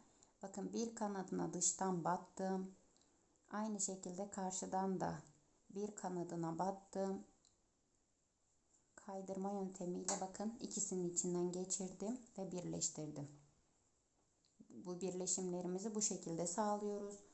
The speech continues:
Şimdi siyah benim bitirip on beş santim istediğim kadar, e, yaptıktan sonraki kısmına bakın.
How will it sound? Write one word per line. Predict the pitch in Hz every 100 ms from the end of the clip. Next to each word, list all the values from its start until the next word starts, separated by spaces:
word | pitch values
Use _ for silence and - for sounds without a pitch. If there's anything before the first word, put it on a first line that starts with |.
| - -
Şimdi | - 233 220
siyah | - - - - - 226 247 240 - - -
benim | 226 233 233 - - - - _ _ _
bitirip | - 226 - 254 254 - - - - _ _ 226
on | 233 226
beş | 226
santim | - 214 214 - 214 - - _ - -
istediğim | - - 208 202 208
kadar, | 202 185 185 170 - - - - - - - -
e, | - 185 185 180
yaptıktan | 190 190 190 - 196 196
sonraki | 196 202 196 185 185 196 180 165
kısmına | 196 190 185 180 180 170 170 -
bakın. | 190 196 214